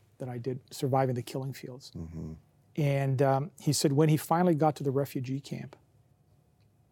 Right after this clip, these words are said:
Speaker 1: his outlook was, he would say, "I'm gonna live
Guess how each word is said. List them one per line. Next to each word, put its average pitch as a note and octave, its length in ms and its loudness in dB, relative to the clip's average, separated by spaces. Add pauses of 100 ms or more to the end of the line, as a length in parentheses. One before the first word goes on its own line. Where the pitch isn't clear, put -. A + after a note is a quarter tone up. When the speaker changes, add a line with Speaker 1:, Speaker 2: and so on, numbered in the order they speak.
(1200)
Speaker 1:
his C#3+ 500 2 (240)
outlook D#3+ 480 0
was, - 460 -8 (120)
he C#3 180 -2
would C3 180 0
say, C3 520 -6 (1300)
"I'm D3+ 140 2
gonna E3 180 6
live D#3 400 4